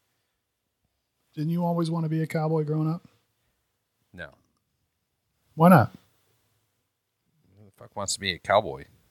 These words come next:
Speaker 1: I wanted to be a cowboy when I was growing up.
Speaker 2: Ride a horse like that, man?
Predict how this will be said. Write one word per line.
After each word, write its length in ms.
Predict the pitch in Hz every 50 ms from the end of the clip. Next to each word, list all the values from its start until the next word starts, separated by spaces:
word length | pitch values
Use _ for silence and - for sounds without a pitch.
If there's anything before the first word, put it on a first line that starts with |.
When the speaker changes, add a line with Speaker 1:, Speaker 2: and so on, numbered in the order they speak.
| _ _ _ _ -
Speaker 1:
I 80 | 127 123
wanted 220 | 170 220 226 165
to 40 | 123
be 140 | 110 117 104
a 60 | 104
cowboy 360 | - - 113 107 101 104 104 101
when 120 | 104 104
I 40 | 104
was 120 | 101 98
growing 240 | - 120 107 104 104
up. 160 | 110 139 190 - - - _ _ _ _ _ _ _ _ _ _ _ _ _ _ _ _ _ _ _ _ _ _ _ _ _ _ _ _ _ _ _ _ _ _ _ _ 151 127 98 92 - _ _ _ _ _ _ _ _ _ _ _ _ _ _ _ _ _
Speaker 2:
Ride 200 | - 98 110 95
a 40 | 80
horse 360 | - - 101 117 123 - -
like 180 | 139 143 147 -
that, 200 | 165 151 139 -
man? 300 | - 170 165 175 170 143